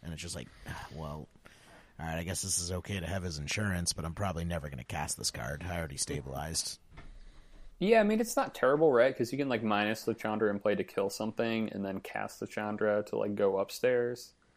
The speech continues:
Speaker 1: Mm-hmm.
Speaker 2: But that just wasn't, like, o-, oftentimes your Chandra is minusing to kill something that has two toughness anyway, and there might be other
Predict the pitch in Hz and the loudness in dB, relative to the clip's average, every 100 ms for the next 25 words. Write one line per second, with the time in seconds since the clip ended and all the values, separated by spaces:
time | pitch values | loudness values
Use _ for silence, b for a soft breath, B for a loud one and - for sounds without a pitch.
0 | _ - 139 92 80 117 113 110 - - | _ -6 -4 -4 0 6 8 8 4 -8
1 | _ - 139 120 123 143 - - _ - | _ -16 0 2 2 -2 -4 -8 _ -10
2 | 120 110 117 117 113 107 - _ _ _ | 2 4 4 2 -2 -4 -8 _ _ _
3 | _ _ - 120 - 120 - - 147 165 | _ _ -8 -6 4 6 4 4 4 4
4 | 151 135 131 117 - 104 110 110 104 101 | 2 2 2 0 0 -2 0 2 2 0
5 | 101 101 - 104 104 - 101 107 107 104 | -4 -6 -6 -4 0 2 2 2 -2 -2
6 | 98 107 - 117 113 - 107 95 95 113 | -4 -6 -6 -4 -2 -2 -4 -4 0 0
7 | 135 143 - _ 117 107 101 101 98 95 | 0 0 -8 _ -4 -2 0 0 2 0
8 | 92 92 87 98 98 98 92 | 0 -2 -2 0 2 2 0